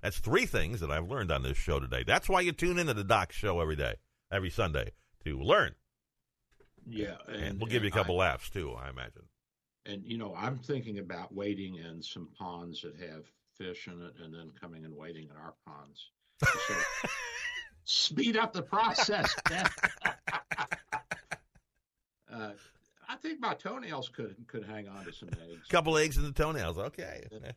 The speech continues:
Speaker 2: toenail eggs.
Speaker 1: Eggs in my toenails. That sounds like a country song.
Speaker 2: Yeah. <laughs>
Speaker 1: Got eggs in my toenails.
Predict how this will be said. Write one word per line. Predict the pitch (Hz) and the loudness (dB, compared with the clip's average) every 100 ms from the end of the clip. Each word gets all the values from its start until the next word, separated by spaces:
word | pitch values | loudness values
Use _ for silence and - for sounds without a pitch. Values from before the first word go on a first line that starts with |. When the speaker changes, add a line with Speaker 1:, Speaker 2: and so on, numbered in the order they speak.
| - | -8
Speaker 2:
toenail | 127 117 101 90 82 | -8 -6 -8 -10 -2
eggs. | |
Speaker 1:
Eggs | 90 190 160 | 2 4 2
in | 175 | 0
my | 175 | 0
toenails. | - 175 165 95 82 | 2 0 2 2 2
That | 98 | 0
sounds | 151 147 | 0 2
like | 135 | 4
a | 113 | 6
country | 98 139 143 85 | 4 0 0 0
song. | 73 78 57 60 - _ _ _ _ 104 104 | 2 2 2 -2 -8 _ _ _ _ -10 -6
Speaker 2:
Yeah. | 107 98 - - - - _ - - - - - | -6 -8 -8 -10 -10 -20 _ -12 -10 -10 -12 -8
<laughs> | 175 - - - - - - - - - | -8 -4 -2 -2 -4 -6 -6 -6 -8 0
Speaker 1:
Got | 85 98 | 4 6
eggs | 117 143 151 156 131 | 6 4 2 -2 -2
in | 143 | -2
my | 147 | -4
toenails. | - 139 110 101 110 - | -2 0 2 2 0 -4